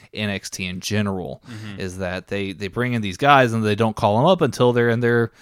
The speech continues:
Speaker 1: mid to late thirties. And at that point, uh, you know, if you've worked in Ring of Honor or if you've worked in New Japan or somewhere else in the Indies where, uh, strong style or big bumps or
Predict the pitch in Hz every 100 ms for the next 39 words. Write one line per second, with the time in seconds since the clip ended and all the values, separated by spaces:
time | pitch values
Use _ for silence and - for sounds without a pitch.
0 | - _ - 104 101 107 107 98 104 -
1 | 95 123 131 151 123 - _ _ - -
2 | 107 107 107 101 120 120 127 123 123 -
3 | - 101 104 107 104 104 110 110 110 98
4 | 117 117 107 107 110 104 104 113 120 117
5 | 101 90 95 101 117 - 104 101 98 -
6 | 101 104 110 98 - 113 110 104 101 101
7 | - 104 110 127 117 98 101 - - _
8 | _ _ 98 95 95 95 - 120 117 113
9 | - 104 104 113 117 104 92 117 117 113
10 | 110 110 123 - 104 104 98